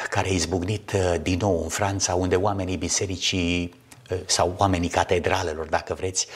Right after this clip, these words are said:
au fost acuzați de fenomene pedofilice. Se pare că autoritățile au dorit o formă de pedeapsă, o formă de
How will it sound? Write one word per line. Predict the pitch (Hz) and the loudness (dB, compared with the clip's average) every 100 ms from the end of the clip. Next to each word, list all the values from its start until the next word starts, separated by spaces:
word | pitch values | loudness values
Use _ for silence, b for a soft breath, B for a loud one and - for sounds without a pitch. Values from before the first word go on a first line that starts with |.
| B | B
au | - | -4
fost | 170 156 - | -2 -2 -4
acuzați | 113 123 98 107 | -2 0 0 0
de | 92 | 0
fenomene | 95 101 92 98 101 | 0 0 0 0 -2
pedofilice. | 92 101 90 90 - 87 78 - 82 - B B | -2 -2 0 0 0 -2 0 -2 -2 -6 B B
Se | - 113 | 0 2
pare | - 143 131 | 0 -2 -2
că | - | 0
autoritățile | 113 107 107 98 113 - 120 | 0 2 2 2 0 0 2
au | 113 | 2
dorit | 107 110 147 131 | 4 2 2 -2
o | |
formă | 110 135 113 104 | 0 0 0 2
de | 110 | 2
pedeapsă, | 110 143 160 143 - - 82 85 | 2 2 2 0 -2 -2 -2 -4
o | |
formă | 98 104 107 110 | -4 -2 0 0
de | 110 113 110 110 | 0 2 2 2